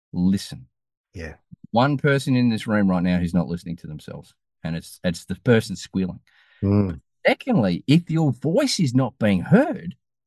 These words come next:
Speaker 1: stop giving it away to people who don't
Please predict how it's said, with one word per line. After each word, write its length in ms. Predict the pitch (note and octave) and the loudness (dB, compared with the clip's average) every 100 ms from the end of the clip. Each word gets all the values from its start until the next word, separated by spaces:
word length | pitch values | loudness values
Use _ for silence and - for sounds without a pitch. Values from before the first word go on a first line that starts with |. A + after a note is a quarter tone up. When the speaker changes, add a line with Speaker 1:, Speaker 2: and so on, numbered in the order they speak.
| - | -6
Speaker 1:
stop 460 | - - A#3+ - _ | -4 2 0 0 _
giving 320 | D3 A#3+ E4 | 4 4 2
it 140 | D#3+ A2 | 0 2
away 600 | A2+ G3 D#4 F2+ A#2 F3 | 0 0 0 0 0 0
to 200 | - A3 | 2 2
people 440 | F3 A3+ C4+ C#4 D#3 | 2 0 0 -4 2
who 180 | E3+ | 2
don't 400 | C#3 D#3 D3 E3+ | 2 0 -2 -4